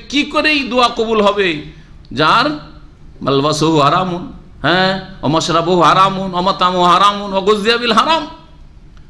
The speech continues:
যার কাপড় হারাম পয়সার, যার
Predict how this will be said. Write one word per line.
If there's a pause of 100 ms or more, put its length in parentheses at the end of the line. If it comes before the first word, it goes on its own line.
(140)
যার
কাপড়
হারাম
পয়সার, (580)
যার